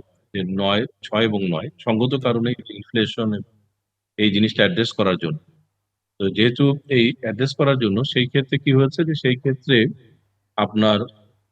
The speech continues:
Speaker 1: এই, এ, ইন্টারেস্ট রেটটা বেড়ে গিয়েছে। ইন্টারেস্ট রেটটা বেড়ে গেলে generally একটা ডিমান্ডের প্রতি তো একটা নেতিবাচক একটা প্রভাব থাকবে।
Speaker 2: জি।
Speaker 1: এটা হলো একটা ইস্যু। সেকেন্ড ইস্যু হলো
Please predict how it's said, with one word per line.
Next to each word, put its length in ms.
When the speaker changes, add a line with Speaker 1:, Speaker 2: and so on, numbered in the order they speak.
Speaker 1:
এই, 320
এ, 120
ইন্টারেস্ট 400
রেটটা 180
বেড়ে 240
গিয়েছে। 420
ইন্টারেস্ট 320
রেটটা 160
বেড়ে 220
গেলে 180
generally 600
একটা 180
ডিমান্ডের 460
প্রতি 240
তো 100
একটা 160
নেতিবাচক 680
একটা 260
প্রভাব 280
থাকবে। 260
Speaker 2:
জি। 160
Speaker 1:
এটা 100
হলো 160
একটা 180
ইস্যু। 220
সেকেন্ড 400
ইস্যু 240
হলো 420